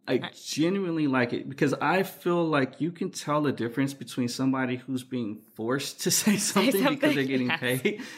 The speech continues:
Speaker 1: you know,
Speaker 2: Yeah.
Speaker 1: than something they truly believe in it and they might be getting paid. Like, you know, like, and, and, and then once we do that, we continue to cultivate the relationships with that person.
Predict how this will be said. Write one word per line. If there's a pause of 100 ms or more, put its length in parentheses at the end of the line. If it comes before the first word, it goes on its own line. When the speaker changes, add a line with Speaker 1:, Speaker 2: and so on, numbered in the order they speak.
(140)
Speaker 1:
you
know, (200)
Speaker 2:
Yeah.
Speaker 1:
than
something
they
truly
believe
in
it
and
they
might
be
getting
paid.
Like,
you
know,
like, (880)
and,
and,
and
then
once
we
do
that, (580)
we
continue
to
cultivate
the
relationships
with
that
person.